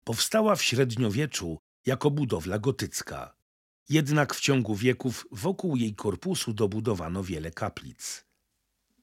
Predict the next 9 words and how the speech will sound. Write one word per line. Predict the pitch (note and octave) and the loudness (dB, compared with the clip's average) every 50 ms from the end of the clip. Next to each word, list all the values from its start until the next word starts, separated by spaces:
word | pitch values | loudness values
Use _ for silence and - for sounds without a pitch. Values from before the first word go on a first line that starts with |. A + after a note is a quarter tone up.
| _ _ _ _ | _ _ _ _
Od | - D3+ C3+ | 2 2 2
zewnętrznego | A#2 G#2+ F#2+ F2+ C3+ A#2+ - A#2 A2 G#2+ G2 - - - G3+ G3 C#3 B2 G2+ | 2 0 0 2 2 2 4 2 0 0 0 0 0 0 0 0 2 0 0
dziedzińca | F#2 G2+ G2+ F#2+ F#2+ C3+ D#3 D3+ C3 - - A2+ G2 F2+ F2+ - _ _ _ _ - | 0 -2 -2 -2 0 0 0 0 0 0 0 0 0 0 -2 -8 _ _ _ _ -4
katedrę | C3+ C3 - - G3+ G#3 E3 F3 E3+ F3+ F3+ F#3+ | -2 0 2 4 4 4 4 4 6 6 6 4
oddziela | - F3 D#3+ C3 A2+ G2+ A#2 G#2+ G#2 G#2+ A#2 | 4 2 0 2 2 2 2 4 4 6 6
mur | C#3 D3+ D#3 D3 B2 G#2 E2 D#2 - - _ - - | 6 8 8 6 6 4 2 -2 -6 -10 _ -6 -4
z | - - | -4 -4
trzema | - - - - G3+ G#3 G3+ F#3+ F#3 | 0 2 2 4 6 6 6 6 6
bramkami. | D#3+ D#3+ D#3 D3+ C#3 - F2 E2 D#2+ D2 C2+ - - - | 6 4 4 4 2 0 -2 -2 -4 -6 -8 -10 -14 -16